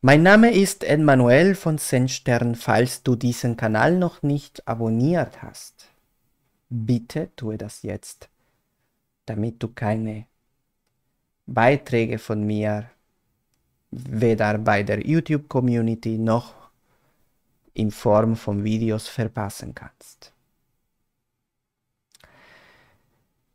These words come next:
Die erste Finsternis, das ist die Sonnenfinsternis, die geschieht im einundzwanzigsten Grad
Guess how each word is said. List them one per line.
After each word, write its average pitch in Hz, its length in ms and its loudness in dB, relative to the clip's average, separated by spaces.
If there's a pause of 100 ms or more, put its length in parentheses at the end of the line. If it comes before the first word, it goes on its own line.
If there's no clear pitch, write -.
(120)
Die 104 100 -4
erste 120 540 0
Finsternis, - 640 -8
das - 240 -10
ist 110 180 -10
die 120 60 -8
Sonnenfinsternis, 123 1400 -4
die 113 320 -4
geschieht 117 560 -6 (760)
im 117 220 -2 (140)
einundzwanzigsten 117 1040 -2
Grad 101 580 -10